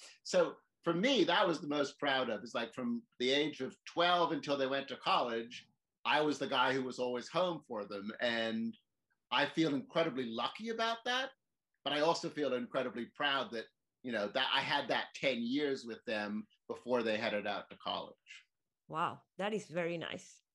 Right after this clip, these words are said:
Speaker 2: Is there anything you wish you had done differently in your life, and why?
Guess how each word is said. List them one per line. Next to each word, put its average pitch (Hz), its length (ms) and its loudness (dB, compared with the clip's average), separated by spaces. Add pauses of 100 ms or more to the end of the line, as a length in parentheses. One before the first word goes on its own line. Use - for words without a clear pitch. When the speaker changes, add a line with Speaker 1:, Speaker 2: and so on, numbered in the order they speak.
(600)
Speaker 2:
Is 254 160 -2
there 285 180 4 (120)
anything 294 760 2
you 262 180 -2
wish 269 340 -2
you 254 80 -2
had 233 200 -2
done 214 220 0
differently 247 760 -6 (460)
in 220 100 -4
your 208 160 -2
life, 214 380 -4 (220)
and 180 140 -4
why? 185 280 -2